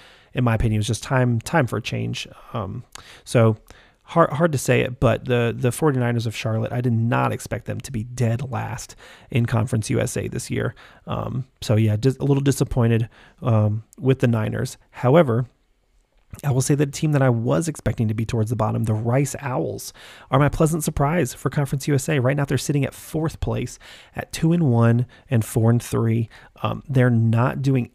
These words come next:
anything <laughs> spectacular. I'm so, I'm sorry, Owls. I'm, I'm very sorry. They're not doing anything crazy on offense or defense, really. They're just playing consistently, um, doing a good job,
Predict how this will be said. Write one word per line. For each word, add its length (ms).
anything 520
<laughs> 0
spectacular. 760
I'm 120
so, 260
I'm 240
sorry, 460
Owls. 380
I'm, 240
I'm 220
very 240
sorry. 300
They're 100
not 100
doing 140
anything 320
crazy 440
on 120
offense 460
or 160
defense, 440
really. 300
They're 100
just 140
playing 300
consistently, 800
um, 240
doing 200
a 40
good 140
job, 400